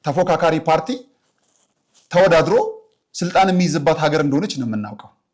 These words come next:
እነዚህ ሐሰተኛ ነቢያቶች ግን ሐሰተኛ ሰይጣንን ያመጣሉ። ሐሰተኛ ሰይጣን ምን ብለው ያመጣሉ? ሰይጣን የያዘው በማስመሰል ሰይጣኑ ምን ብሎ ያወራል? ልንገለብጠው ነበረ አብይን፣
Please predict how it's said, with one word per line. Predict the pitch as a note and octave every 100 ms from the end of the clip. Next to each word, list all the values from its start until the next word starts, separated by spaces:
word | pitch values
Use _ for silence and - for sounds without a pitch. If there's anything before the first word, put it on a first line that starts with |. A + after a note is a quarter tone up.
| _ _ _ _ _ _ _
እነዚህ | F#3 G#3 A#3+ C4
ሐሰተኛ | C#4+ - A#3 G3+ F#3+
ነቢያቶች | F3+ E3 E3 E3+ D#3
ግን | D3 A#3+ _ _ _ _ _ -
ሐሰተኛ | G3 A3 A3+ G#3 G3+
ሰይጣንን | F3+ F3+ D#3+ D#3
ያመጣሉ። | C#3 C3+ A#2+ G2 _ _ _ -
ሐሰተኛ | G3 G3 G3+ G3+
ሰይጣን | G3+ F#3+ F#3+
ምን | F3 G#3+
ብለው | A3 G#3
ያመጣሉ? | F#3+ F#3 G3+ A3+ - _ _ _ -
ሰይጣን | - G#3 - A#3+
የያዘው | A#3+ A3+ G#3+ G#3+
በማስመሰል | F#3+ F#3+ G3 G3+ G#3+ - A3 - - _ _ _ _ _ -
ሰይጣኑ | - F#3+ G3 A3+
ምን | A3+ G#3+
ብሎ | G#3+
ያወራል? | G#3+ A3+ - - _ _ _ -
ልንገለብጠው | D#3 A3 A3 A3+ F#3+ - -
ነበረ | G#3+ E3 F#3+ G3
አብይን፣ | F#3 F3 F3 D#3